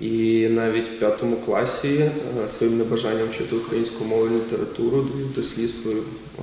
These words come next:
вчительку української мови і літератури Любов Константинівну. І низький уклін. Це саме та жінка, яка привела мені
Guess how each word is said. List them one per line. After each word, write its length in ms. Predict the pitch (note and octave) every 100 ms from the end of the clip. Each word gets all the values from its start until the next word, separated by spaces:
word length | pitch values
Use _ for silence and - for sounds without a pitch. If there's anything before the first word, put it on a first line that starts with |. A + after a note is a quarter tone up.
| -
вчительку 560 | - - - A2 - G#2 G#2 G2+ - F3+ -
української 460 | - A2+ A2+ - A2
мови 180 | A2+ A2
і 120 | A2
літератури 400 | A2 G2+ - G2+
Любов 220 | G2+ A2+ -
Константинівну. 800 | A2+ - A2+ - A#2 B2 C#3 C#3+ C#3+ - - -
І 120 | B2 A2+
низький 420 | A#2+ B2 - A#2+
уклін. 640 | A2+ - A2+ A#2+ D3 D3 - - - - - -
Це 200 | - A2+
саме 320 | - A#2+ A#2+ -
та 80 | A#2
жінка, 500 | A#2 B2 C#3 D3 D3+
яка 280 | B2 - A#2+
привела 540 | - B2 A#2 A#2 B2
мені 560 | B2 A#2+ A#2+ B2 B2+